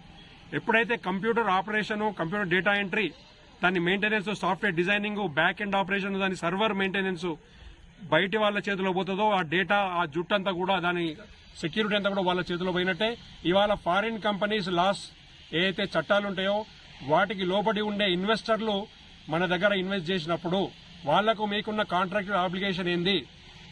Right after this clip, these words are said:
డేటా సెక్యూరిటీ విషయంలో మీరు ఎటువంటి ఒప్పందాలు చేసుకున్నారు? ఎన్ని వందల కోట్లకు వాళ్ళ కాంట్రాక్ట్ ఇచ్చిండ్రు? ఒక వంద సంవత్సరాలకు సంబంధించిన కొన్ని లక్షల మందికి సంబంధించిన, కోట్లాది జనాలకు సంబంధించిన, నలభై నుంచి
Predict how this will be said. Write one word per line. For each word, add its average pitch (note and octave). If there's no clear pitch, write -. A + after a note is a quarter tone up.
డేటా G#3+
సెక్యూరిటీ A3
విషయంలో G#3+
మీరు G#3
ఎటువంటి G3+
ఒప్పందాలు G3+
చేసుకున్నారు? F#3+
ఎన్ని G3
వందల A3+
కోట్లకు G#3
వాళ్ళ G#3+
కాంట్రాక్ట్ G3
ఇచ్చిండ్రు? F#3+
ఒక F3
వంద A3
సంవత్సరాలకు A3+
సంబంధించిన G3+
కొన్ని G#3
లక్షల F3
మందికి G#3+
సంబంధించిన, G3
కోట్లాది G#3+
జనాలకు G3+
సంబంధించిన, F#3
నలభై G#3+
నుంచి A3+